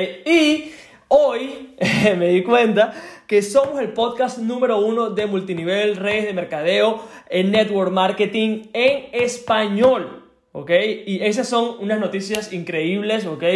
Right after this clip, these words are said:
Estuve viendo otras personas que también lo están haciendo. Obviamente no hay nadie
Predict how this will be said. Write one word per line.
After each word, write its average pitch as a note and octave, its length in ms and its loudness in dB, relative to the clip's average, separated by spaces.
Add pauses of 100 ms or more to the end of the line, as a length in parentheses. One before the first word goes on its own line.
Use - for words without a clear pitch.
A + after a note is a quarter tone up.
(340)
Estuve F#3+ 340 2
viendo G#3+ 340 0
otras G#3+ 280 0
personas F#3 360 -2
que G3+ 120 -6
también D#3+ 400 -2
lo A#3 40 -2
están G3 240 -4
haciendo. F#3+ 440 -2
Obviamente E3+ 420 -2
no E3+ 80 -2
hay E3+ 140 -2
nadie F3 640 0